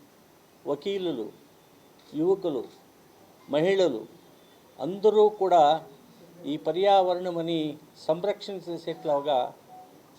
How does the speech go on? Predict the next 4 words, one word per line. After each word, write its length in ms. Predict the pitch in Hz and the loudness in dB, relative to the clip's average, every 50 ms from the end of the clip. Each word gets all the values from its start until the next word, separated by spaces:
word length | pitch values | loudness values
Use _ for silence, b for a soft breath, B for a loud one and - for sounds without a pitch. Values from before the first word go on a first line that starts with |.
| - - | -16 -8
మూలభూతమైండేట్లా 1200 | 139 - 190 214 220 226 220 208 214 220 214 214 208 185 190 185 180 180 180 175 170 175 175 170 156 | -4 0 2 4 4 4 2 2 2 0 0 0 -2 -2 -2 -4 -2 -2 -2 -4 -4 -2 -2 0 0
కర్తవ్యం 720 | 156 - 165 160 160 - - 202 202 196 190 185 180 170 | 0 0 -2 -2 -2 -2 0 0 0 0 0 -2 -4 -4
ఉంది 220 | 165 170 156 151 | -4 -2 -2 -2
అని 360 | 156 180 185 165 135 131 131 | -2 -2 -2 -4 -4 -6 -8